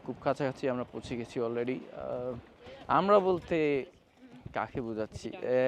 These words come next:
basically আমি আমার পরিবারের সাথে আমার এবারকার ট্যুর, আর আমার ক্যামেরার মধ্যে রয়েছেন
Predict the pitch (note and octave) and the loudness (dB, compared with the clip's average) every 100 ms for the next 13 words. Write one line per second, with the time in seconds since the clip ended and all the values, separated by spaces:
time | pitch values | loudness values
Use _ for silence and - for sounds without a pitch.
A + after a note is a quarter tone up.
0 | A#2 C#3 - D3+ C#3 B2+ B2+ C#3 C#3 D3 | 2 0 -2 -4 0 2 2 0 -2 -2
1 | C#3+ - - - - - D3 D3 C#3+ D3+ | -6 -14 -20 -20 -20 -2 0 4 4 4
2 | - - - F3 D#3+ C3 A#2+ A#2 A2+ A#2 | 0 -4 -4 -4 -2 -2 -2 -2 -4 -2
3 | A2 A#2+ A#2 A#2+ A#2 G#2+ - - - - | -2 -2 -2 -4 -2 -4 -10 -20 -20 -20
4 | _ _ - C3 D3+ F3 - - - - | _ _ -2 0 0 -2 -14 -18 -14 -12
5 | A2+ A#2+ - - - - - - G#2+ B2 | -12 -12 -18 -20 -20 -20 -20 -10 -4 -2
6 | A#2+ - C3+ C#3+ D3+ C#3+ C3 C#3 B2+ C3 | -2 -2 0 0 0 -2 0 2 4 2
7 | - B2 A#2 | 0 -4 -4